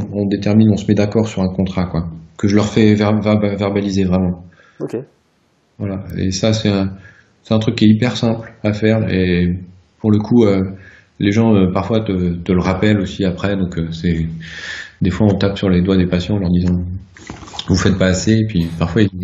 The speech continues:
Speaker 1: ils te, ils te, ils tapent sur les doigts en disant, « Dites donc, euh, vous m'aviez dit que à telle date, euh, normalement, on était comme ça, comme ça. »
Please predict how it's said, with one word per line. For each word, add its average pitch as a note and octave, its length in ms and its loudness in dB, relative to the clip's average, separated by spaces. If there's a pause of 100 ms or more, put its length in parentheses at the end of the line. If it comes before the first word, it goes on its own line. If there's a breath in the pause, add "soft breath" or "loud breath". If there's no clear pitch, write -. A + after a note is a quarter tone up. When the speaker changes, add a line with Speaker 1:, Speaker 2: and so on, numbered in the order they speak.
(120)
Speaker 1:
ils F#2+ 280 6
te, F#2+ 120 2
ils F2+ 220 6
te, F#2 140 -2
ils F#2 180 4
tapent G#2 180 0
sur G2+ 100 -2
les F#2+ 80 2
doigts A2 140 4
en A2 40 6
disant, « G2 260 2
Dites G#2+ 160 -2
donc, D#3 200 4
euh, A#2 240 0 (480)
vous A2 60 2
m'aviez G#2+ 260 6
dit B2+ 240 2
que G2+ 180 -2 (340)
à G2 100 -6
telle A2 260 4
date, A2 300 2
euh, F#2 200 0 (100)
normalement, G2+ 760 0 (280)
on G#2 160 0
était G2 220 0
comme F#2+ 180 0
ça, A2 140 -2
comme G2 160 2
ça. » A2+ 260 2